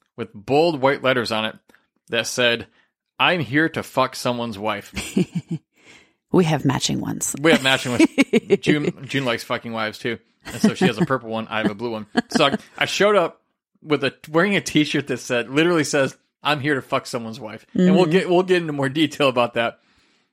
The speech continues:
Speaker 1: But I, th-, I figured if I'm gonna do this, we need to go balls of the wall. Let's go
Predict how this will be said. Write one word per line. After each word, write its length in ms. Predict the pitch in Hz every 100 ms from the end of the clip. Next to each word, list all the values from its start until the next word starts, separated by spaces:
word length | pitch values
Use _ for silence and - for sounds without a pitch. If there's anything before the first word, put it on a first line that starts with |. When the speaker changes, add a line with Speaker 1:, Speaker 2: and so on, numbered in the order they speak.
| _
Speaker 1:
But 220 | - 131 120
I, 120 | 139
th-, 200 | - -
I 140 | 147
figured 340 | 135 135 127 123
if 100 | 156
I'm 120 | 208
gonna 160 | 165
do 180 | 123 135
this, 260 | 117 117 -
we 120 | 139
need 80 | 165
to 80 | 127
go 160 | 120
balls 340 | 107 113 110 104
of 80 |
the 80 | 107
wall. 300 | 107 107 107
Let's 160 | 117 131
go 240 | - 151